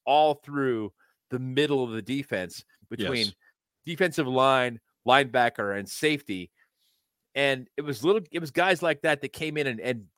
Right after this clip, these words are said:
Speaker 1: made some impressive plays where you were like, "Okay, who the fuck is that guy? Who's seventeen?" And you're looking it up going, "Oh, shit."
Speaker 2: There, yeah,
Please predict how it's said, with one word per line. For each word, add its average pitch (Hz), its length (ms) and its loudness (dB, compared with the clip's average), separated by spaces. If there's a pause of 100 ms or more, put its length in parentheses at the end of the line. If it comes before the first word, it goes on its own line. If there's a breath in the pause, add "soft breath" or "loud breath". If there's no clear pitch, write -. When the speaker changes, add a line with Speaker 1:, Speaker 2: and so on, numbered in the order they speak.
(180)
Speaker 1:
made 151 400 0
some 180 140 -2
impressive 139 580 0
plays 160 320 2
where 117 80 -4
you 113 100 -2
were 110 80 -2
like, 107 300 0 (800)
"Okay, 131 640 0
who 175 120 -4
the 208 80 0
fuck 190 320 4
is 113 140 -4
that 131 180 2
guy? 80 220 -2
Who's 104 180 -4
seventeen?" 143 840 0
And 104 100 -6
you're 135 80 4
looking 170 280 4
it 156 60 0
up 156 80 4
going, 127 240 4 (220)
"Oh, 170 240 4 (540)
shit." - 600 -2 (460)
Speaker 2:
There, 131 220 4
yeah, 117 300 6